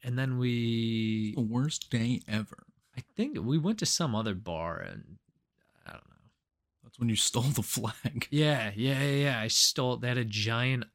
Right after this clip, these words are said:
Speaker 1: Irish flag.
Speaker 2: We peed all over a halal cart.
Speaker 1: Yeah, we pissed on a halal
Speaker 2: <laughs>
Speaker 1: cart. I had to sit down and eat 'cause I was so shot.
Speaker 2: And on the, on
Speaker 1: And,
Speaker 2: the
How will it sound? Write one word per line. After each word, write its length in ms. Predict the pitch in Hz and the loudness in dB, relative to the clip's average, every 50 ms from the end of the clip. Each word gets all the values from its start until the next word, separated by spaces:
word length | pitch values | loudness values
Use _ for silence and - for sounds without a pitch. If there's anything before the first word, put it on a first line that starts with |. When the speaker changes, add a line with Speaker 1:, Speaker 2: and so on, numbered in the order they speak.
| _ - | _ -4
Speaker 1:
Irish 580 | 120 113 113 113 113 110 104 101 - - - | -2 -2 0 0 -2 -2 -2 -2 -4 -4 -6
flag. 840 | - - - - - 104 98 101 101 101 101 98 95 92 90 90 - - | -6 -8 -14 -12 -10 -8 -4 -2 -2 -2 0 -2 -2 -4 -6 -8 -8 -6
Speaker 2:
We 100 | 104 - | -6 -6
peed 320 | - - 117 113 113 104 | -4 -2 0 0 2 2
all 180 | 104 101 101 104 | 2 2 2 2
over 300 | 101 95 101 98 95 98 | 2 2 2 0 0 -2
a 20 | |
halal 400 | 92 87 87 92 98 101 104 104 | -4 -4 -4 -2 -2 -2 -2 -4
cart. 380 | - - 107 107 110 113 120 - - | -6 -10 -12 -12 -12 -14 -16 -10 -6
Speaker 1:
Yeah, 140 | 123 127 120 | -2 -2 0
we 140 | 110 107 | 0 -2
pissed 360 | 104 - - 123 123 - - 135 | -4 -2 -2 0 0 0 0 -2
on 80 | 127 | 0
a 60 | 120 | 2
halal 560 | 120 - 165 - - - 147 147 - 190 208 - | 2 2 2 2 0 0 0 2 2 2 2 0
Speaker 2:
<laughs> 0 | |
Speaker 1:
cart. 360 | - 156 147 151 151 - - - _ _ _ - | -4 -4 -4 -4 -4 -6 -8 -14 _ _ _ 0
I 100 | 139 147 | 2 4
had 160 | 170 175 - | 4 4 2
to 80 | 143 | 2
sit 280 | - - - 151 135 - | 2 2 2 0 0 0
down 240 | 135 131 135 135 127 | 0 0 0 0 0
and 100 | 110 98 | -2 -2
eat 320 | 101 104 117 131 - - | -2 -2 -2 -2 -4 -6
'cause 160 | - - 107 | -8 -6 -4
I 120 | 107 104 101 | -4 -4 -4
was 160 | 85 80 - | -4 -4 -2
so 300 | - - - 123 120 113 | -2 -2 -2 -2 -4 -4
shot. 580 | - - - - - - 104 104 113 127 - - | -2 -2 0 0 0 0 0 0 -2 -2 -2 0
Speaker 2:
And 100 | 110 107 | 0 2
on 80 | 104 101 | 2 2
the, 200 | 98 95 90 - - - - - | 0 -2 -2 -6 -10 -16 -6 -2
on 100 | - - | -2 -2
Speaker 1:
And, 20 | |
Speaker 2:
the 140 | 90 90 92 | -2 -4 -10